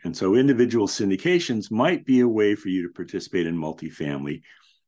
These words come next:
if you'd like more of that kind of data. Now, the upside of a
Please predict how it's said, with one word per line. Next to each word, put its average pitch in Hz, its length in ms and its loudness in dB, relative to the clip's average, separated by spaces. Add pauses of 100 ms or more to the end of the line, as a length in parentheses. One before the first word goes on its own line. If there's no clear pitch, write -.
if 101 200 -2
you'd 107 180 2
like 131 360 0 (480)
more 123 320 4
of 98 220 0
that 107 360 -2
kind 95 340 -4
of 85 200 -4
data. 95 460 0 (560)
Now, 85 420 -6 (100)
the 98 440 -2 (280)
upside 123 640 0
of 101 160 -2
a 87 280 -4